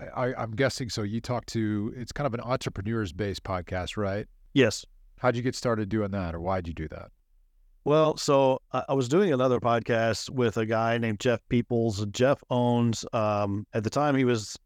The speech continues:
Speaker 2: uh, running, uh, Tomahawk Safety, which is a, you know, specialty glove, uh, P P E type company. Um, he's now, uh, founder and, and C E O of a company called Sentinel.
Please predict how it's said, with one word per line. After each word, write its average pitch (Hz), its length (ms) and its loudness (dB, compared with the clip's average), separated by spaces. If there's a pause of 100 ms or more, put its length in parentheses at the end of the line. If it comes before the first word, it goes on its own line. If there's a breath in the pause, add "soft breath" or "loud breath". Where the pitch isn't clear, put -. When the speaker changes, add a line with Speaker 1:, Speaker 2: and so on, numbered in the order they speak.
Speaker 2:
uh, 104 280 0
running, 117 680 0 (120)
uh, 95 140 -4
Tomahawk 117 400 2
Safety, 117 380 2
which 113 200 2
is 104 100 -4
a, 104 220 2
you 110 80 0
know, 101 80 0
specialty 113 540 0
glove, 107 500 4 (220)
uh, 104 160 -2
P 113 160 2
P 107 180 2
E - 20 2
type 107 340 -2
company. 110 440 0 (460)
Um, 101 280 0
he's 117 380 2
now, 113 460 4
uh, 95 340 0 (220)
founder 117 320 4
and, 104 180 -2
and 107 100 -4
C 135 280 2
E 120 40 6
O 113 100 4
of 104 80 2
a 104 40 -2
company 110 240 0
called 95 220 -6
Sentinel. 113 520 2